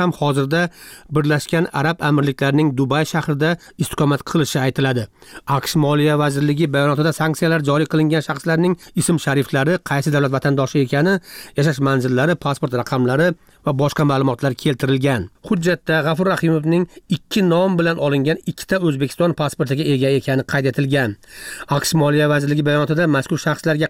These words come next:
qarshi sanksiya joriy qilishdan maqsad aqsh moliya tizimini hamda aqsh moliyaviy tashkilotlarini o'zi bilmagan holda mazkur guruhning noqonuniy faoliyatiga aralashib qolishidan himoyalash ekani bildirilgan. Ayni paytda tilga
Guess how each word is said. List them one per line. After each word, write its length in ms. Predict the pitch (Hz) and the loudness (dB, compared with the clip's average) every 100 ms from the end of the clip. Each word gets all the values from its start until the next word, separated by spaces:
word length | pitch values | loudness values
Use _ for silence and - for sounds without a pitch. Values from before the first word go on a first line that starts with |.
| - | 0
qarshi 340 | 156 - 202 - - - - | -2 0 -2 -2 -16 -20 -6
sanksiya 360 | - 170 - 175 151 | 0 0 2 0 2
joriy 180 | 156 156 | 0 0
qilishdan 320 | 156 - 147 131 | -2 0 0 0
maqsad 440 | 131 - 180 175 - - - - | -2 0 0 0 -4 -20 -12 -4
aqsh 160 | 160 - 190 | -4 0 2
moliya 260 | 185 190 175 | 2 2 0
tizimini 340 | 151 156 139 120 | 0 0 0 0
hamda 280 | 135 147 175 175 _ _ 151 | -2 0 0 -2 _ _ -4
aqsh 160 | 160 - 165 | -4 0 2
moliyaviy 320 | 151 156 170 160 | 4 2 0 -2
tashkilotlarini 540 | - 156 135 139 156 156 | 0 -2 0 0 2 2
o'zi 140 | 131 | 2
bilmagan 380 | 139 143 131 156 - | 2 2 2 0 0
holda 260 | 165 160 196 - - - - 131 | -2 0 0 -2 -12 -20 -6 0
mazkur 320 | 143 - 196 180 | 0 0 -2 0
guruhning 440 | 190 - 185 202 - _ - 123 | 0 0 0 0 -4 _ -4 -2
noqonuniy 480 | 135 - 143 180 185 | -2 0 2 2 2
faoliyatiga 380 | 185 175 156 175 | 0 0 0 0
aralashib 260 | 156 156 - | 2 -2 -2
qolishidan 440 | 151 139 147 147 147 - - - - | -2 -2 0 0 0 -6 -20 -6 0
himoyalash 460 | 151 143 143 139 143 | 2 2 0 -2 -2
ekani 220 | 139 135 131 | 0 0 0
bildirilgan. 680 | 135 131 135 135 135 117 - - - | 0 2 0 2 2 0 -4 -14 -4
Ayni 140 | 160 185 | 0 2
paytda 340 | 185 175 202 208 - - - | 0 -2 -2 -2 -4 -20 -4
tilga 280 | 170 160 | -2 0